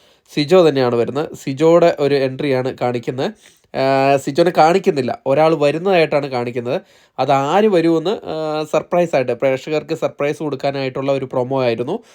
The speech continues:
വന്നത്. അതിൻ്റെ അകത്ത് സിജോനൊന്നും കാണിക്കുന്നില്ല.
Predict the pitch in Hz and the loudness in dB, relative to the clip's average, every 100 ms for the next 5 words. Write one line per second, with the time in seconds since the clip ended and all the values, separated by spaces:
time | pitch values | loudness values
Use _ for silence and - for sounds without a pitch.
0 | _ _ - 127 120 127 226 - - 135 | _ _ -4 0 0 0 -2 -4 -4 0
1 | 185 156 135 - 127 147 160 151 143 123 | 2 0 -4 -12 -4 -2 -2 -6 -4 -2
2 | 143 143 120 147 | -2 -6 -6 -6